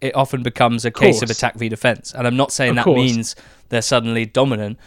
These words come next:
Speaker 1: but teams, a-, and, and maybe there's, maybe the question is, how do they create even more against teams that bunker in?
Speaker 2: Well, and I was also gonna say, the only caveat to this is that it's kind of self-fulfilling, where because they have been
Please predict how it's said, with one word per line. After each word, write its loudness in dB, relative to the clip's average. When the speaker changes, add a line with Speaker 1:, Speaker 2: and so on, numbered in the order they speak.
Speaker 1:
but -6
teams, 0
a-, -4
and, -4
and -4
maybe 0
there's, -2
maybe -6
the -8
question -4
is, -2
how 2
do -2
they 2
create -2
even -2
more 2
against -4
teams -2
that -8
bunker 0
in? -6
Speaker 2:
Well, 4
and 4
I 8
was 6
also 2
gonna 2
say, 0
the -4
only 0
caveat 0
to 0
this -6
is -4
that 2
it's -6
kind 2
of 0
self-fulfilling, 2
where 0
because 0
they 4
have 2
been 2